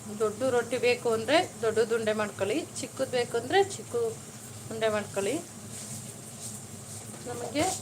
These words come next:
ನೋಡಿ, ಈ ಥರ ಉಂಡೆ ಮಾಡ್ಕೋಬೇಕು. ಹೋಗ್ಬೇಕು,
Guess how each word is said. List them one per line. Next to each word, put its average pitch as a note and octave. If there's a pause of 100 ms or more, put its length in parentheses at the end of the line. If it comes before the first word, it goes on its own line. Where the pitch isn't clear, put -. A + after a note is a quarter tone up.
(2000)
ನೋಡಿ, A3 (180)
ಈ A#3+ (120)
ಥರ A3 (180)
ಉಂಡೆ A3
ಮಾಡ್ಕೋಬೇಕು. G3 (4000)
ಹೋಗ್ಬೇಕು, G3